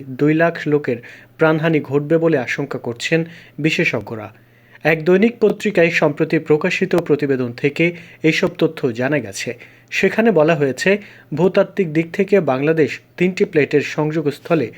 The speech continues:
অবস্থিত। এর ফলে প্রবল ভূমিকম্প প্রবণ এলাকা না হলেও ভূমিকম্পের ভয়াবহ ঝুঁকিতে আছে বাংলাদেশ। সম্প্রতি দুই সপ্তাহের মধ্যে দেশে কয়েক দফা ভূমিকম্প অনুভূত হয়েছে। এসব ছোট ছোট ভূমিকম্প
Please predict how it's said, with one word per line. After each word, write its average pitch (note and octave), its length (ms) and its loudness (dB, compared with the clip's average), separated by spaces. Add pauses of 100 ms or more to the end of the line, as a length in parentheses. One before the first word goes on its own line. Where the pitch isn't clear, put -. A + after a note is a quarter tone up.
(200)
অবস্থিত। D3 500 -2 (420)
এর D3 220 4
ফলে D3 240 2 (340)
প্রবল F3+ 320 4
ভূমিকম্প E3+ 540 -2
প্রবণ C3+ 340 0
এলাকা D3+ 340 0
না C#3 160 -2
হলেও C#3+ 300 2 (400)
ভূমিকম্পের F3+ 600 0
ভয়াবহ D#3 460 0
ঝুঁকিতে D#3 420 -4
আছে B2+ 320 -4
বাংলাদেশ। A2+ 480 -6 (460)
সম্প্রতি G#3+ 460 0
দুই G3 180 2
সপ্তাহের D3+ 440 0
মধ্যে C3 360 -4 (420)
দেশে D#3 340 0
কয়েক F3 320 4
দফা E3 320 0
ভূমিকম্প D#3 540 -2
অনুভূত C3+ 380 -4
হয়েছে। A#2 380 -6 (380)
এসব E3 320 2
ছোট F#3 260 -2
ছোট G#3+ 300 0
ভূমিকম্প D3 520 -2